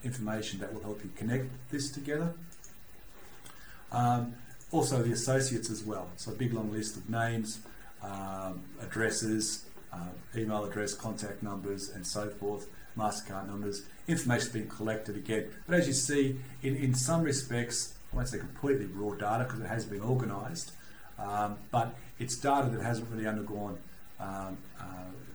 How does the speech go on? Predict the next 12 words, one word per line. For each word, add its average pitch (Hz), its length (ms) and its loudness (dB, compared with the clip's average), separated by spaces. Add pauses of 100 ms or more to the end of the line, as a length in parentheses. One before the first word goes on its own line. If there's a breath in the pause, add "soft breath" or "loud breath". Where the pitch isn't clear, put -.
(1000)
pr-, 147 180 0
good, 135 320 6
uh, 104 460 0
an 113 140 0
analysis 113 500 0
process - 600 -6
yet, - 240 -8 (280)
just - 180 -8
as 98 120 -6
another 98 320 -4
hint. 87 280 -6 (840 loud breath)
So 117 320 4